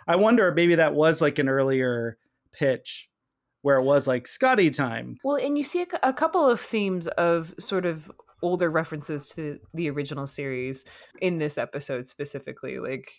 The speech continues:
Speaker 2: th-, this episode, there's a lot of homages that go straight back to the, the original
Speaker 1: Did
Speaker 2: series.
Speaker 1: any of those make it into your great moments? Yeah,
Speaker 2: Oh
Speaker 1: we're
Speaker 2: my
Speaker 1: in the
Speaker 2: God.
Speaker 1: grades. Look at that transition. <laughs>
Speaker 2: Nice. Very smooth. <laughs>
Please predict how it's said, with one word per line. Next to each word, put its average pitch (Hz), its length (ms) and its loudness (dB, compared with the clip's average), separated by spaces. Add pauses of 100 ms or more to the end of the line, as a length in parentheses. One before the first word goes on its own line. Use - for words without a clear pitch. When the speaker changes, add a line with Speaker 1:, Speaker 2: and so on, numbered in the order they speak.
(160)
Speaker 2:
th-, 165 200 -10
this 208 240 -4
episode, 165 600 -4
there's 156 220 -6
a 151 60 -4
lot 147 280 0
of 139 80 -2
homages 127 580 -6
that 110 180 -8
go 82 120 -8
straight - 280 -12
back - 200 -12
to - 80 -20 (120)
the, - 240 -14 (1000)
the 156 80 -6
original 131 280 -8
Speaker 1:
Did 151 140 4
Speaker 2:
series. - 280 -10 (100)
Speaker 1:
any 156 260 4
of 143 120 2
those 139 380 4
make 143 260 2
it 143 100 2
into 147 260 2
your 156 140 4
great 160 320 2
moments? 220 540 6
Yeah, 180 320 6
Speaker 2:
Oh 165 100 8
Speaker 1:
we're - 80 8
Speaker 2:
my 175 60 6
Speaker 1:
in 208 80 4
the 240 60 6
Speaker 2:
God. 165 160 2
Speaker 1:
grades. 156 380 2
Look 185 120 2
at 196 80 4
that 160 180 2
transition. 127 720 -2 (200)
<laughs> - 200 -12
Speaker 2:
Nice. 151 800 -2
Very - 260 2
smooth. 170 1000 2 (540)
<laughs> 262 80 4